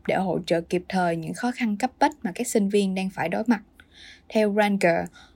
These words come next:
tuy nhiên, đây không phải là biện pháp dài hạn để trả lời cho câu hỏi về chi trả các chi phí của sinh viên này trong học kỳ tiếp theo hay trong năm học tới. Đối với các trường không có ngân sách để hỗ trợ sinh viên, ông Ranker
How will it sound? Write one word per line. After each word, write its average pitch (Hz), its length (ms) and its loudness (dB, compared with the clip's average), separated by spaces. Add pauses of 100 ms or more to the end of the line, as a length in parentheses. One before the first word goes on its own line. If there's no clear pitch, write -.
(140)
tuy 254 120 8
nhiên, 247 420 8
đây 240 160 6
không 233 200 0
phải 208 200 4
là 214 100 2
biện 170 240 -4
pháp 277 240 0
dài 196 240 2
hạn 170 340 -4
để 170 180 -2
trả 190 180 2
lời 196 280 4
cho 202 100 2
câu 214 160 2
hỏi 190 340 -2
về 185 220 2
chi 220 200 2
trả - 280 -2
các 262 160 -2
chi 220 160 0
phí 220 260 2
của 254 140 2
sinh 208 240 0
viên 196 180 2
này 165 280 -4 (260)
trong 190 160 0
học 165 220 -4
kỳ 170 240 -2
tiếp 285 200 0
theo 196 320 2
hay 196 240 -4
trong 185 220 0
năm 185 160 -4
học 160 200 -8
tới. 202 360 2 (880)
Đối 233 120 4
với 294 160 4
các 330 220 2
trường 208 280 4
không 214 160 -2
có 247 100 -2
ngân 240 200 2
sách 190 280 0
để 175 120 0
hỗ 175 240 -4
trợ - 260 -4
sinh 214 260 -2
viên, 220 280 6 (400)
ông 214 280 2
Ranker 208 360 4